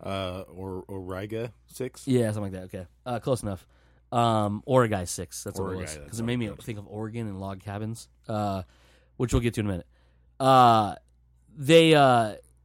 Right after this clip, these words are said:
Speaker 2: so they decide, hey, um, when this happens, they, they come out of their cryos, cryos, and unfortunately,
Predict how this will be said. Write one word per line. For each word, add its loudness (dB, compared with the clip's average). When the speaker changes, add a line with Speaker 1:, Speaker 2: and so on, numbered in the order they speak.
Speaker 2:
so 4
they 6
decide, 2
hey, 0
um, -2
when -2
this -4
happens, -4
they, -4
they -12
come -6
out -2
of -4
their -6
cryos, -8
cryos, -4
and -4
unfortunately, 4